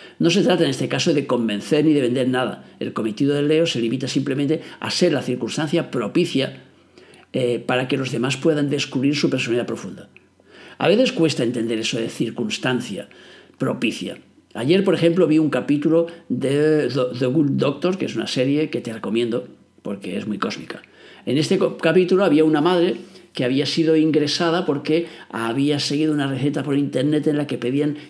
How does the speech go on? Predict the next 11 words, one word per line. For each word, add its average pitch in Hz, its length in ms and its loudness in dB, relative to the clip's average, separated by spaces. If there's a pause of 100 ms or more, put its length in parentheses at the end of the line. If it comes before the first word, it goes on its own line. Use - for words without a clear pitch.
que 139 120 -4
se - 180 -2
bebiera 139 460 0
un 147 200 0
batido 156 480 0 (280)
con 139 240 0
la 117 120 -4
caca 143 240 -2
de 143 80 -2
su 117 140 -4
niña. 107 320 -6